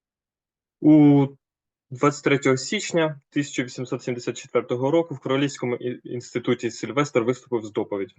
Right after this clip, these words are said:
яка називалася «Новітні відкриття у перетворенні механічного руху». Так, наступна цитата.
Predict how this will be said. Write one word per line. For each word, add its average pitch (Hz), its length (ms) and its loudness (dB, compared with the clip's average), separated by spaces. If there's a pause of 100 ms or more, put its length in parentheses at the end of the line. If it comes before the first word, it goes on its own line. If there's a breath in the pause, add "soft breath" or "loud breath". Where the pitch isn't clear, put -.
(140)
яка 120 220 0
називалася 123 520 -2
«Новітні 123 380 -4
відкриття 117 540 -6
у 120 60 -6
перетворенні 117 540 -4
механічного 110 640 -10
руху». - 300 -14 (3250)
Так, - 320 -14
наступна 113 460 -10
цитата. 147 520 -6